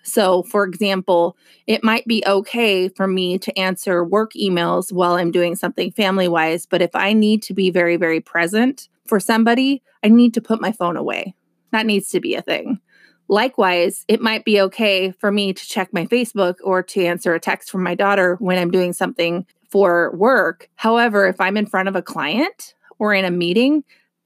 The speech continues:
that needs to not be the case. I need to not be interrupted. Those need to be sacred times. So incorporation of the two halves of your life,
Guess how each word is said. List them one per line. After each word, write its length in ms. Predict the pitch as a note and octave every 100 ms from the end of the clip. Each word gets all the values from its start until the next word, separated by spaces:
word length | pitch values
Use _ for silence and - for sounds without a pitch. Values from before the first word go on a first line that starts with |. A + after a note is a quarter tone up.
| -
that 220 | A#3+ A#3+ C4
needs 280 | B3+ B3 -
to 220 | G#3+ F#3+
not 340 | G3+ G3 E3+ -
be 140 | D#3
the 100 | D#3
case. 440 | - - F3 - -
I 60 | G3+
need 160 | G3
to 80 | F#3
not 260 | F3+ D#3+ C3
be 140 | D3
interrupted. 600 | D3+ D3+ C3+ - - -
Those 340 | - G3+ G#3 -
need 200 | G#3 G3
to 60 | F#3+
be 100 | A3
sacred 460 | - E3 - C#3+
times. 480 | - - C#3+ - - _
So 200 | - G#3+
incorporation 1000 | - G#3+ - B3+ C4+ B3 G3+ G#3 A#3+ A#3
of 100 | G#3+
the 80 | G3
two 480 | - - A3 A3 A#3
halves 420 | G3 F#3 F#3+ F#3
of 80 | F#3
your 140 | F3
life, 500 | D#3 C#3+ F#3 D4+ -